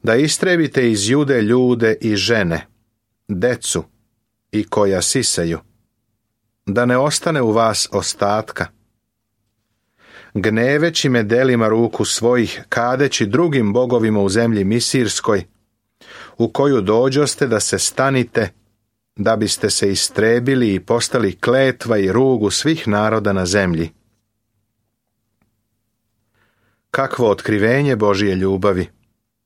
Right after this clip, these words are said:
On njih i dalje moli da mu se vrate. Drzak odgovor je primjer krajnje iskvarenosti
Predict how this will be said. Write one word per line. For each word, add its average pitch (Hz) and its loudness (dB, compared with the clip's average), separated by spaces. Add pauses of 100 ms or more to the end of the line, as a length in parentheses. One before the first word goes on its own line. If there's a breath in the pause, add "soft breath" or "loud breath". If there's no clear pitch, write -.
(720)
On 147 2 (400)
njih 120 -2
i 120 -2
dalje 113 0 (600)
moli 104 2
da 85 -2
mu 87 -4
se - -4
vrate. 90 -4 (2000 loud breath)
Drzak 156 0
odgovor 135 2
je 107 0
primjer 135 0
krajnje 131 0
iskvarenosti 123 0